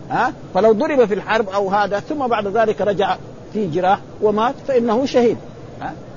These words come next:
مو ما س-، ما الشهيد بس الذي يقتل في المعركة. ها؟ فلذلك على الآن وهو ضربه وحصل له مثل ذلك، فلذلك الشهيد يكون إيه؟ بهذه الطريقة، يعني، إيه، هذا.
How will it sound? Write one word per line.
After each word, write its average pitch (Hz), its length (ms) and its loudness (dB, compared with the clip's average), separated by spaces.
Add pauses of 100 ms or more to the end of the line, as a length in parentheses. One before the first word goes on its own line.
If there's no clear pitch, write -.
(120)
مو 214 120 -2
ما 240 180 2
س-، 220 100 2
ما 208 320 0
الشهيد 208 380 2
بس 226 160 0
الذي 214 260 2
يقتل 226 340 0
في 196 80 2
المعركة. 175 480 -2 (380)
ها؟ 190 100 0
فلذلك 214 600 2
على 160 180 2
الآن 160 340 -2 (320)
وهو 214 520 2 (340)
ضربه 214 380 4 (360)
وحصل 220 420 0
له 185 140 0
مثل 160 320 -4
ذلك، 247 180 2
فلذلك 185 640 -2
الشهيد 175 360 -2
يكون 180 300 0
إيه؟ 160 280 4 (300)
بهذه 190 260 2
الطريقة، 165 600 2 (220)
يعني، 151 380 -2
إيه، 170 200 -2
هذا. 127 300 -6